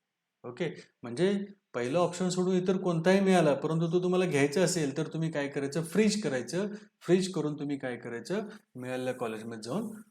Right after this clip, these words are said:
प्रवेश घ्यायचा आहे. आता दुसरं केस याच्यामध्ये काय होते,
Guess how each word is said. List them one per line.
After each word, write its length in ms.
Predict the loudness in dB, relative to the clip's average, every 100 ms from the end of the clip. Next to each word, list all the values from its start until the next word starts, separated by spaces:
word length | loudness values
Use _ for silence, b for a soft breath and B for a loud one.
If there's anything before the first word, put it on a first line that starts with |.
| _
प्रवेश 400 | -8 -4 -4 -4
घ्यायचा 340 | -8 -10 -10 -12
आहे. 100 | -14 _ _ _ _
आता 380 | -8 -4 -4 -6 -14 _ _ -18
दुसरं 500 | -6 -2 0 2 2
केस 280 | 0 0 -2
याच्यामध्ये 400 | -2 -2 -2 -2
काय 180 | -2 -2
होते, 320 | -2 -4